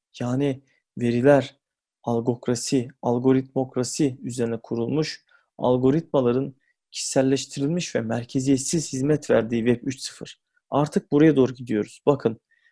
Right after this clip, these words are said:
bugün sosyal medyada biz ücret olarak verilerimizi satıyoruz. Verilerimizi paraya çeviriyoruz. Çünkü bir video mecrasında üç bin tane yükleme hakkınız var. "Üç bin tane video yüklediğiniz zaman artık yeter, yükleyemezsin." diyor. Fakat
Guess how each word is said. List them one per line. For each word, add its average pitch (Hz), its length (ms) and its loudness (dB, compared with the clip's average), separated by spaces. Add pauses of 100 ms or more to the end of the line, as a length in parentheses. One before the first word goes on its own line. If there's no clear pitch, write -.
(120)
bugün 165 200 0
sosyal 160 420 -2
medyada 131 400 -2
biz 139 200 -8
ücret 147 360 -2
olarak 123 400 -2 (440)
verilerimizi 127 580 2
satıyoruz. - 640 -12 (100)
Verilerimizi 135 640 2
paraya 117 280 0
çeviriyoruz. - 640 -10 (320)
Çünkü 190 320 -6
bir 156 180 0
video 170 220 0
mecrasında 139 840 0 (480)
üç 180 180 -4
bin 156 120 0
tane 143 220 0
yükleme 139 360 -2
hakkınız 123 500 -6
var. 107 160 -10 (200)
"Üç - 240 -6
bin 170 100 -2
tane 143 240 -2
video 143 200 0
yüklediğiniz 143 540 -2
zaman 127 240 0
artık 120 300 -2
yeter, 139 220 0
yükleyemezsin." 123 720 -6
diyor. - 180 -10
Fakat 160 380 0